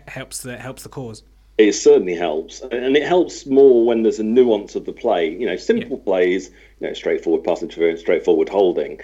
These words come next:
Speaker 2: then yes, you can see that the, the commentators would have knowledge of those without the intricacies of the play. When you have a weird and wonderful, <laughs> like last week's, uh, selection,
Speaker 1: Hmm.
Speaker 2: then you definitely need the rules analysts.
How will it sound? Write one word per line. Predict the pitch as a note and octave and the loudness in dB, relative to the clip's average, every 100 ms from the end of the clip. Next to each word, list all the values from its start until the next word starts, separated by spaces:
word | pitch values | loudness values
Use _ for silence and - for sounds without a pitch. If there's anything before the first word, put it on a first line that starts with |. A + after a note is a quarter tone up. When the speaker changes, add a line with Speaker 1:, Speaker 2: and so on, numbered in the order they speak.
| - - | -12 0
Speaker 2:
then | G2 F#2+ F#2 F#2+ | 2 2 0 -2
yes, | G#2 G#2 - | 0 0 -4
you | E2 | -10
can | E2 | -8
see | - E2+ | 0 0
that | E2+ D#2 | 0 0
the, | E2+ E2 D#2+ - - | 4 4 4 -2 -6
the | G2 | -2
commentators | G#2 F#2 - D#2+ E2+ F#2+ | -2 -2 -2 -2 -2 -2
would | A2 A#2+ | 2 2
have | G#2 D#2 | 2 -6
knowledge | F2+ D#2 D#2 F2 | -4 -4 -4 -4
of | |
those | E2 D#2+ D#2+ E2 - - - - | 0 0 2 0 -4 -20 -20 -4
without | - F2 E2+ | 0 0 -2
the | E2+ | -4
intricacies | F2 D#2+ D2+ D#2+ - E2 D#2 | -4 -4 -6 -8 -6 -6 -4
of | D#2+ | -4
the | - | -2
play. | F#2 D#2+ D2 C#2 - - - | 0 2 2 -2 -10 -18 0
When | G2+ | 2
you | G2+ G2 | 4 2
have | G#2 F2+ | 0 2
a | F#2 | 4
weird | G2 G2 | 8 6
and | F#2 | 4
wonderful, | F#2 F2 E2+ | -4 -4 -8
<laughs> | E2 | -4
like | - F2+ | -4 -2
last | E2+ - | -4 -4
week's, | - - - | -8 -8 -8
uh, | D#2 D2 | -8 -4
selection, | F2+ D2+ D2+ C#2+ - - - | -4 -4 -6 -14 -16 -20 -20
Speaker 1:
Hmm. | A#2+ - _ | -20 -20 _
Speaker 2:
then | - | -4
you | E2+ F2 | 2 4
definitely | - E2+ E2 | 4 0 0
need | E2+ | 2
the | E2+ | 4
rules | E2+ E2+ D2+ | 4 4 2
analysts. | D2 D2 D2+ - - - | -6 -6 -8 -12 -20 -20